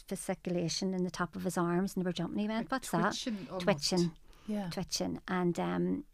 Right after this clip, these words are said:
Speaker 1: he, and Anto says, "I'm not sure it, it, it does that sometimes." And he went, "Oh, well, I'm gonna get, I'm gonna refer you to neurology, and, um, we'll get that checked out." So that was the start of it.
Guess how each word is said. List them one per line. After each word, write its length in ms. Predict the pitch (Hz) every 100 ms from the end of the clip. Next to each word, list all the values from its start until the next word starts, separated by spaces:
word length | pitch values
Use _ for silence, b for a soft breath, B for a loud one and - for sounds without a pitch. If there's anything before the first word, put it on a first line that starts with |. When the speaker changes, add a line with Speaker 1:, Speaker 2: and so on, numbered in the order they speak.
| - - -
Speaker 1:
he, 160 | - 190
and 180 | - 190
Anto 180 | 170 180
says, 300 | - 180 170
"I'm 100 | 185
not 160 | 185
sure 340 | - - 180 196
it, 100 | 220 - -
it, 280 | - - - -
it 80 | 190 -
does 220 | 170 156
that 260 | 254 294 -
sometimes." 560 | 277 277 294 294 294
And 60 | -
he 60 | 196
went, 120 | 190 -
"Oh, 240 | 196 202
well, 320 | 196 190 196 B B B B B
I'm 60 | -
gonna 160 | 214
get, 160 | 226 220
I'm 100 | -
gonna 220 | 190 220 226
refer 360 | 233 180 185
you 220 | 165 202
to 100 | 202
neurology, 800 | 190 180 180 180 185 214 220 214 -
and, 300 | 185 185 175
um, 200 | 175 180
we'll 100 | 180
get 220 | - 165
that 140 | 170
checked 280 | - 185 -
out." 240 | 233 233 - B B
So 160 | - 208
that 160 | 208 208
was 140 | 208
the 60 | -
start 300 | - 185 180
of 100 | 175
it. 160 | 190